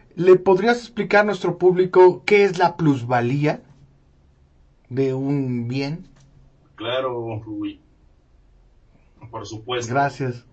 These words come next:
Speaker 2: La plusvalía es el valor,
Speaker 1: Ajá.
Speaker 2: eh, que va, va, va a ganar una propiedad en función del tiempo.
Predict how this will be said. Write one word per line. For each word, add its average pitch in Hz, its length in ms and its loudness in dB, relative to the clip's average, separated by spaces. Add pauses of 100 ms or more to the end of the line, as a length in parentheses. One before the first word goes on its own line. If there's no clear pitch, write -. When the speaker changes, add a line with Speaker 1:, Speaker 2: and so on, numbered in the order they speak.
(140)
Speaker 2:
La 143 180 -10
plusvalía 196 680 -4
es 170 220 -8
el 202 140 -18
valor, 113 500 -8 (200)
Speaker 1:
Ajá. 120 420 -6
Speaker 2:
eh, 113 400 -8
que 110 640 -6
va, 147 80 -2 (300)
va, 151 300 -4
va 143 200 -4
a 165 40 -10
ganar 147 460 -6
una 156 280 -4
propiedad 107 600 -10 (580)
en 120 140 -6
función 139 400 -2
del 143 180 -8
tiempo. 147 440 -4